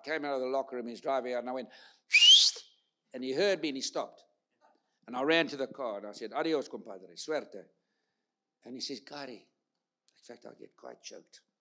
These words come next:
He says, "Gary, why are you always so happy?"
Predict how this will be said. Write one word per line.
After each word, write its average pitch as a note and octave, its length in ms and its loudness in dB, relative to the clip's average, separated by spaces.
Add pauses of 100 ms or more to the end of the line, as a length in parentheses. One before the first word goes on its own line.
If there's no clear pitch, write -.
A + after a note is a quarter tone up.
(1500)
He C3+ 80 -12
says, D3+ 180 -6
"Gary, F3+ 300 -2
why F3+ 200 -4
are A3+ 80 2
you F#3+ 160 0
always D#3+ 400 -2
so C3 120 -8
happy?" G2+ 360 -16